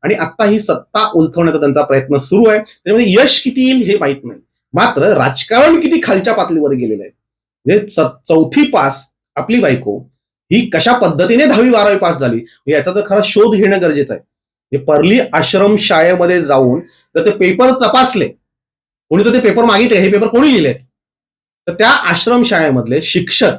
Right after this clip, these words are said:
सुपरवायझर, मुख्याध्यापक हे सगळे निलंबित होतील, सस्पेंड होतील. अशा पद्धतीचं कांड हे परली आश्रम शाळेत झाले. म्हणजे माझ्याकडे खरं तर ते सगळे दाखले आणि सगळेजण होतं, मात्र मी ते दाखवलं नव्हतं कधी आतापर्यंत. पण ज्यावेळेस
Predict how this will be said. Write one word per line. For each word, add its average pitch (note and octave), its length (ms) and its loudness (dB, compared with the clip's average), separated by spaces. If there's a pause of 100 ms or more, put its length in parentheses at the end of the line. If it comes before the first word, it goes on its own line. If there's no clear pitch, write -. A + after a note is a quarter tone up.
(300)
सुपरवायझर, E3+ 640 2
मुख्याध्यापक E3 600 -2
हे - 240 -6
सगळे A#3 340 2
निलंबित G#3+ 440 2
होतील, - 480 -8
सस्पेंड B3+ 360 0
होतील. D#3+ 240 -2 (260)
अशा B3 220 -2
पद्धतीचं G#3 480 0
कांड A3+ 500 0 (380)
हे G#3 40 -2
परली F3+ 380 0
आश्रम G#3+ 320 2
शाळेत E3 200 0
झाले. B2 160 -2
म्हणजे - 320 -6
माझ्याकडे F#3+ 520 0
खरं F#3+ 120 0
तर G3+ 100 0
ते G#3 60 2
सगळे G3 200 0
दाखले F3 320 -2
आणि G3 120 -2
सगळेजण F#3+ 380 0
होतं, E3 520 0 (400)
मात्र F3 420 0 (480)
मी C4 140 2
ते G4+ 420 0 (140)
दाखवलं G3 880 0
नव्हतं G3 200 0
कधी E3 140 0
आतापर्यंत. C3 420 -2 (300)
पण C4 100 0
ज्यावेळेस C4 500 2